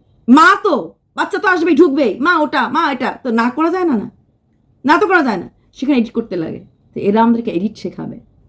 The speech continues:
সেখানে দাঁড়িয়ে যদি আজকে, আহ, ম্যান্ডির সাথে কিছু হয়ে থাকে, তাহলে আমি বলবো, আহ, হলেও কিন্তু ফারিয়া ব্যাপারটাকে খুব বেশি মাত্রায় নেবে না। ও চালাক। ওর ঘরের সমস্ত ভিউয়ার্স, এইটটি পার্সেন্ট ভিউয়ার্স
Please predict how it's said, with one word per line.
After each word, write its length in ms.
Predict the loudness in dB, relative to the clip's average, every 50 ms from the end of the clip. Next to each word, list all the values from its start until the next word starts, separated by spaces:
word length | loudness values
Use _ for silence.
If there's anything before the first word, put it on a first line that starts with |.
| _ _ _ _ _ _ _ _ -20 -20 _
সেখানে 420 | 0 0 0 2 2 2 2 2
দাঁড়িয়ে 240 | 2 2 0 0 -2
যদি 400 | 0 0 0 0 2 0 0 0
আজকে, 340 | 0 -2 -4 -4 -6 -6 -6
আহ, 320 | -6 -4 -4 -4 -4 -2
ম্যান্ডির 260 | -2 -2 -2 -2 -2 -4
সাথে 220 | -4 -6 -6 -2
কিছু 240 | -2 0 0 0 0 2
হয়ে 180 | 2 2 2 2
থাকে, 340 | 0 -2 -2 -2 -4 -8 -10 -10 -14 _ _ _ _ _
তাহলে 160 | -2 -2 -2 -2 0
আমি 280 | 0 2 2 2 0
বলবো, 360 | 0 2 2 2 4 2 2 0
আহ, 580 | -2 -10 _ _ _ _ _ _ _ _ -10 -8 -6 -6 -6 -8 -6 0 2
হলেও 320 | 4 4 4 4 2 2
কিন্তু 200 | 0 -2 -4 -4
ফারিয়া 300 | -4 -4 -4 -2 -2 -2
ব্যাপারটাকে 640 | -4 -4 -6 -6 -8 -10 -10 -10 -10 -10 -10 _ _ _ _ _
খুব 200 | -4 -4 -4 0
বেশি 280 | 2 2 0 2 2 0
মাত্রায় 360 | 0 0 -2 -2 -4 -2 -2
নেবে 220 | -2 -2 -4 -6
না। 120 | -8 -10 -14 -18 _ _ _ _ _ _ _ -2
ও 60 | -2
চালাক। 460 | -2 2 2 2 2 2 -2 -6 -10 -16 _ _ _ _ _ _ _ _ _ -20 -20 _ _ _ _
ওর 260 | 2 4 4 4 4
ঘরের 220 | 2 0 0 0 -2
সমস্ত 640 | -4 -4 -4 -2 -2 -2 -2 -4 -2 -2 0 4
ভিউয়ার্স, 340 | 4 4 4 4 2 2 0 -4 -12 -20 _ _ _ _ _ _ _ _ _
এইটটি 340 | -6 -6 -6 -6 -4 -4 -2
পার্সেন্ট 400 | 0 2 0 0 0 0 2 4
ভিউয়ার্স 340 | 4 4 4 4 2 0